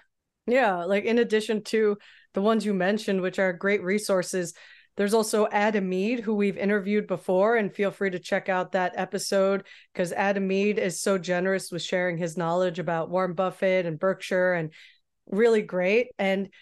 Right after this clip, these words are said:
he also has websites with newsletters called Watchlist Investing, and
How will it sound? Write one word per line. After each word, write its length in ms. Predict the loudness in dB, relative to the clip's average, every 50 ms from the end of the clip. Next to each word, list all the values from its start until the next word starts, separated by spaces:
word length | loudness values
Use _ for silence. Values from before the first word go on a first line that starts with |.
| _ _
he 160 | -2 0 2
also 340 | 4 2 2 2 2 2 2
has 340 | 4 4 2 2 0 -4 -12 -10
websites 580 | -4 0 0 0 0 2 2 2 2 0 -2
with 120 | -6 -6 -2
newsletters 800 | 0 0 0 0 0 0 0 0 0 0 0 -2 -2 -4 -4
called 280 | -4 -2 -2 -2 -2 -2
Watchlist 600 | -2 0 0 -2 -4 -4 -2 -2 -2 -2 -2 -4
Investing, 840 | -4 -2 -2 0 2 0 0 0 -2 -2 0 2 2 2 0 -2 -2
and 340 | -4 -2 -2 -2 -2 -4 -6